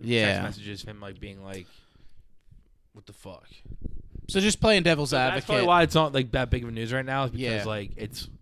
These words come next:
Speaker 2: it's just, like, what she says right
Speaker 1: Mm.
Speaker 2: now.
Speaker 1: Just playing devil's advocate.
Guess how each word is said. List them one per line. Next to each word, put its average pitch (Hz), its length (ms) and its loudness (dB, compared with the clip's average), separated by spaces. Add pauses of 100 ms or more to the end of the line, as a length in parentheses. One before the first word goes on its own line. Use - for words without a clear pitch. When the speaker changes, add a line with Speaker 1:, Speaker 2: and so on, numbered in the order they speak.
(1200)
Speaker 2:
it's - 120 -18
just, - 100 -12
like, 98 180 -14
what 92 160 -16
she 92 180 -12
says 104 280 -4
right 113 120 -2
Speaker 1:
Mm. - 40 -2
Speaker 2:
now. 117 280 -4 (480)
Speaker 1:
Just 165 140 -4
playing 180 200 4
devil's 127 260 4
advocate. 110 500 0